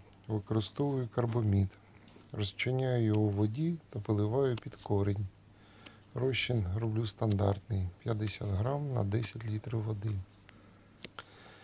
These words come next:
Лозу оприскую препаратом Хорус. Розчин роблю за інструкцією. Хлорок і соміді вже пізно обробляти,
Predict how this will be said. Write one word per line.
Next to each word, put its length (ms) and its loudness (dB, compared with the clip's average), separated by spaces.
Лозу 460 4
оприскую 680 -2
препаратом 800 -2
Хорус. 460 0
Розчин 480 0
роблю 380 0
за 140 0
інструкцією. 800 -2
Хлорок 420 2
і 80 0
соміді 560 2
вже 220 0
пізно 500 0
обробляти, 680 0